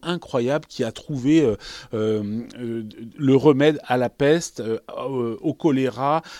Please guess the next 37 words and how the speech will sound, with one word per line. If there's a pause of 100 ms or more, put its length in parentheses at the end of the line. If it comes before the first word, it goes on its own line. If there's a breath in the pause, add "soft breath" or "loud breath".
(200 loud breath)
à
la
dysenterie,
et
qui
est
quelqu'un
qui
est (280)
pratiquement (260)
tombé
aux
oubliettes
de
l'histoire.
Euh, (440 loud breath)
donc
voilà,
bref,
euh,
un
livre
très
riche,
très
gourmand (100)
et,
euh,
et
dans
lequel
on
apprend (100)
énormément
de
choses.
Alors,